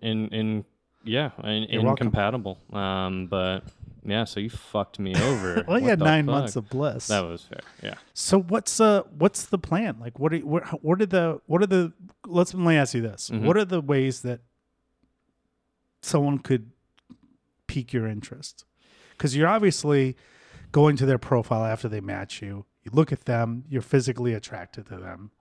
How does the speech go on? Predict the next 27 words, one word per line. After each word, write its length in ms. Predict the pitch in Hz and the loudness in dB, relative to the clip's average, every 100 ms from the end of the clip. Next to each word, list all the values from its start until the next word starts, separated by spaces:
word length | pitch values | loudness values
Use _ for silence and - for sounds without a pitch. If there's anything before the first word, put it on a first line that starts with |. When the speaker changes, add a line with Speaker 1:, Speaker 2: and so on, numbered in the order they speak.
| - | -6
Speaker 2:
or 120 | 117 | -6
Speaker 1:
Mm-hmm. 120 | 104 | -4
Speaker 2:
they 120 | 104 | -8
do 200 | 95 113 | -8 -8
something, 520 | 107 117 98 104 101 117 - | -6 -8 -10 -14 -14 -20 -16
you 100 | 120 | -12
guys 240 | 98 98 | -10 -10
have 160 | 107 95 | -12 -14
a 40 | |
common 380 | - - 95 101 | -14 -12 -10 -12
ground, 240 | 95 95 110 | -12 -10 -6
but 80 | |
a 20 | 143 | -4
lot 220 | 190 175 | -4 -6
of 80 | 123 | -6
it 60 | 113 | -6
is 140 | - | -8
physical 480 | - - 85 - - | -12 -16 -16 -16 -18
attraction. 480 | - - - - - | -18 -20 -20 -20 -18
Let's 220 | 107 - - | -14 -14 -14
not, 180 | 90 _ _ - - | -18 _ _ -20 -12
Speaker 1:
Oh, 80 | 98 | -6
Speaker 2:
between 320 | 160 - 160 | -4 -2 0
Speaker 1:
yeah. 60 | 131 | 0
Speaker 2:
us 120 | - | -2
girls 380 | - 85 - - | -8 -12 -12 -12
here, 300 | - 90 | -12 -14